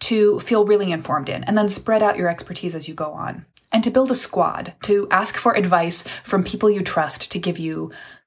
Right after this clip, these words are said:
clear, helpful, non-pushy information. And finally, to use your lifetime B S detector and trust your feelings to find out when people are giving you good advice and when they are trying to push you around.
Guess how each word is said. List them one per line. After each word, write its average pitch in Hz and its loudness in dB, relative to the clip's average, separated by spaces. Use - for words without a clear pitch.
clear, 202 2
helpful, 180 0
non-pushy 175 0
information. 165 -2
And 302 2
finally, 311 2
to 254 2
use 262 4
your 180 4
lifetime 254 2
B 202 4
S 208 4
detector 175 0
and 180 -2
trust - -2
your 233 0
feelings 180 -2
to 180 -2
find 190 -2
out 185 4
when 220 4
people 233 0
are 185 4
giving 175 -2
you 170 -2
good 208 2
advice - -2
and 214 2
when 226 4
they 214 2
are 190 0
trying 165 -4
to 170 -4
push 165 -4
you 170 -4
around. 196 -2